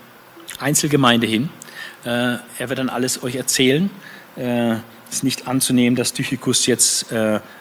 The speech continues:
einen riesen Rundbrief, einen riesen Lauf durch, durch, durch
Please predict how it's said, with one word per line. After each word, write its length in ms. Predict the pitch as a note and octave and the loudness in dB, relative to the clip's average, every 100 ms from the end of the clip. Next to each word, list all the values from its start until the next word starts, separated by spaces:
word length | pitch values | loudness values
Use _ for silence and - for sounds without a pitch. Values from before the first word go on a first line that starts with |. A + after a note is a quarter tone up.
| - - - | -20 -18 -8
einen 120 | A#2+ | -4
riesen 240 | A#2 A#2+ | -2 0
Rundbrief, 480 | A#2+ C3 - B2+ - | 0 0 2 2 2
einen 140 | A#2+ A#2 | -2 0
riesen 640 | A#2+ A#2 A2+ A2 A2 G#2+ | 0 2 2 4 2 -2
Lauf 280 | A2 B2 - | 2 2 2
durch, 300 | A#2+ A2+ - | -2 -2 -4
durch, 280 | D3 A2 - - - - | -6 -6 -8 -12 -20 -10
durch 340 | A2+ - - | -8 -8 -10